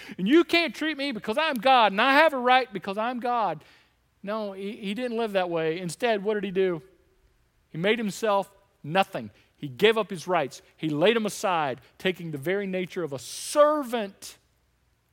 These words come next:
being made in human likeness. And we are told to think that way and to live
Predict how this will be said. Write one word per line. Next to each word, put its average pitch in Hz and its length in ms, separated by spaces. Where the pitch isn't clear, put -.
being 170 180
made 170 180
in 151 80
human 151 280
likeness. 143 600
And 127 140
we 240 100
are 214 80
told 127 320
to 160 100
think 202 360
that 180 200
way 120 280
and 143 140
to 185 140
live 170 540